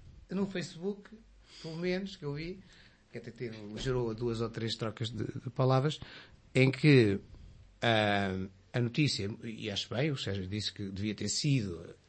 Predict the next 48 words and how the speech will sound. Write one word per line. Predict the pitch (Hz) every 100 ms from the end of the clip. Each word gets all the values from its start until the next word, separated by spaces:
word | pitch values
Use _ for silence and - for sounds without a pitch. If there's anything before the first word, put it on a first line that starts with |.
| -
a |
Vida | 98 101
Aberta | 107 117
devia | 113
ter | - 113
falado, | 110 123 127 101 85 - - - - - _ -
ah, | 107 98 95 - - -
na, | 101 95 90 87 90
na, | 95 90 92 - - - -
ele | - 113 117
diz | 151
que | - 123
devia | 156
ter | 147 151
falado, | - 147 165 135 101 87
porque | - 120
aquilo | 151 143
é |
uma | 139 151
obra | 120 117
dos | 120
munícipes, | 131 139 147 165 180 - - - - - - -
e | - 120
eu | 117 107 - _ _ -
Perguntei, | 120 135 139 175 208
"Bem, | 233
eu | 131
acho | -
que | 104
devia | 117
ter | 131
falado, | - 147 151
mas | 160
eu | 156
acho | 143
que |
é | 143
uma | 143
obra | 135
do, | 139 143 147
do |
Executivo." | 135 - 135 113
Porque | - -
é |
o | 185
Executivo | 175 208 196
que | 202
executou. | 190 - - 190 170